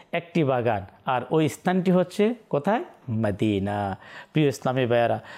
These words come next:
মসজিদে নববী শরীফ এমন একটি মসজিদ, যে মসজিদে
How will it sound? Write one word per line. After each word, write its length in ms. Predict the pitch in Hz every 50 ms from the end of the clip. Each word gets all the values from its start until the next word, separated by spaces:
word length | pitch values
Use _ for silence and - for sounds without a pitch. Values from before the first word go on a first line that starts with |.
| - - - 135
মসজিদে 680 | 151 160 - - - - 180 185 160 147 147 123 107 - - - - - -
নববী 480 | 127 135 139 135 131 156 156 143 151 135
শরীফ 400 | - - 127 117 110 113 104 - - - _ _ -
এমন 240 | 143 143 175 196 190
একটি 320 | 156 - - - 143 120
মসজিদ, 580 | 110 113 113 - - - - 143 139 127 113 104 - - - - - - 117
যে 200 | 123 151 151 139
মসজিদে 720 | 131 139 143 - - - - 160 156 139 139 127 113